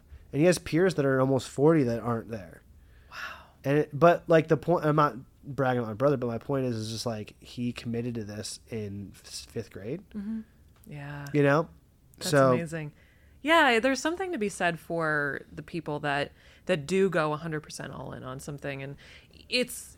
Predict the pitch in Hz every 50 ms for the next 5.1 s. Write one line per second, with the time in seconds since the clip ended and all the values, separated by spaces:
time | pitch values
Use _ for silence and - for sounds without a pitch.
0 | - - - 220 175 196 226 233 247 269 269 240 254 233 226 202 - - 220 202
1 | 170 156 165 175 185 190 196 190 170 160 156 151 147 151 147 160 147 - 165 156
2 | 151 151 - 165 151 - - - - 170 170 160 156 - - 180 156 151 151 -
3 | - - - - 76 - - - - - - - - - - - - 302 233 151
4 | 110 90 80 - - - _ _ - - 190 190 180 180 175 175 175 175 160 -
5 | -